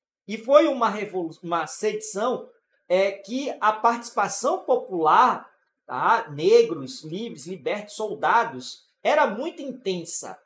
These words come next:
E os caras lutavam contra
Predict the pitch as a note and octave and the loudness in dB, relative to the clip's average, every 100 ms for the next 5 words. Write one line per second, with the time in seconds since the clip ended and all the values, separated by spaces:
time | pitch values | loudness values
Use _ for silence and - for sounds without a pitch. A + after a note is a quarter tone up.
0 | _ _ F#3 B3+ - A3 A#3+ B3 C4 C4+ | _ _ -8 -6 0 2 2 0 -4 -2
1 | F#3 G3+ A#3+ B3+ A3 G#3+ A3+ C4 B3+ A3 | 0 0 -4 -6 -6 -6 -2 2 4 2
2 | - | 0